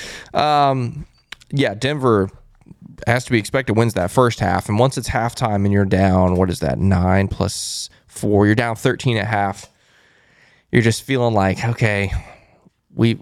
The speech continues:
they've, they've played with their food for long enough. Second half, they'll pull away.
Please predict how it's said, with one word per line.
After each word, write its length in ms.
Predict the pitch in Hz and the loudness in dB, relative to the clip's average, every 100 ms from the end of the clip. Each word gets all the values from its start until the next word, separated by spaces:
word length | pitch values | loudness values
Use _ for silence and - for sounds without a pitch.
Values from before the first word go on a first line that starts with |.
| - | -10
they've, 360 | - 113 113 117 | -2 0 0 -2
they've 220 | 123 120 - | 0 0 0
played 200 | 143 147 | 0 0
with 100 | 127 | 0
their 140 | 123 | 0
food 260 | 147 135 120 | 4 2 4
for 120 | 117 | 4
long 240 | 113 113 | 4 4
enough. 260 | 110 107 - | 4 2 0
Second 280 | 120 117 110 | -4 -4 -2
half, 220 | 107 - | -2 -2
they'll 80 | 104 | -2
pull 260 | 110 104 | 2 2
away. 420 | 101 98 92 101 | 4 2 2 -2